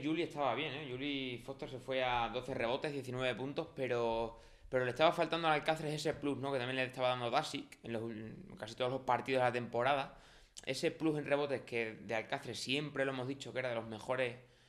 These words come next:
eh, equipos reboteando en, en la liga, pues le faltó, le faltó en el partido de, de Canarias.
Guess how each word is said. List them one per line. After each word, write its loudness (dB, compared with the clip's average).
eh, 4
equipos 0
reboteando -2
en, -4
en -4
la -2
liga, -6
pues -4
le -4
faltó, -4
le -6
faltó -4
en 0
el -2
partido 0
de, -6
de -8
Canarias. -12